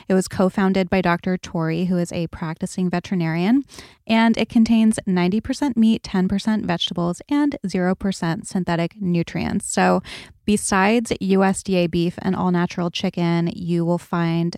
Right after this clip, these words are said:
digestive aids like pumpkin and ginger, plus disease-fighting antioxidants. So Harvey is officially a wellness doggy. Unlike other fresh dog food, Sundays is zero prep, zero mess, and zero stress.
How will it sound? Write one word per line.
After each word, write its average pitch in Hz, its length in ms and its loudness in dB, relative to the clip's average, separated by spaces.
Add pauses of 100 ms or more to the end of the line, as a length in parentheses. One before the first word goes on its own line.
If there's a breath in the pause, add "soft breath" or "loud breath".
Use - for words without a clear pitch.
digestive 180 500 -2
aids 220 300 0
like 170 160 -4
pumpkin 175 320 -2
and 175 180 -4
ginger, 240 640 2 (440 loud breath)
plus - 560 0
disease-fighting 180 640 0
antioxidants. 170 840 -4
So 208 520 2
Harvey 240 380 0
is 190 100 2
officially 175 680 2 (160)
a 180 100 4
wellness 165 600 0 (280)
doggy. - 600 -2 (340 loud breath)
Unlike 240 480 4 (140)
other 180 320 2
fresh - 340 -2
dog 220 260 0
food, 196 460 0
Sundays 190 500 0
is 180 400 0 (160)
zero 175 200 -2
prep, 277 260 0 (180)
zero 170 240 -2
mess, 208 400 0
and 285 440 2
zero 185 500 2
stress. - 500 -6